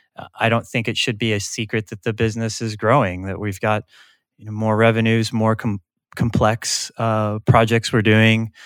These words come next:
um, interesting integrated projects that span, you know, communications, uh, culture, technology, and development,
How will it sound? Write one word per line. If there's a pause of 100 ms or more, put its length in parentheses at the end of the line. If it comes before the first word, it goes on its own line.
(280)
um,
interesting
integrated
projects
that
span, (520)
you
know,
communications,
uh,
culture,
technology,
and
development,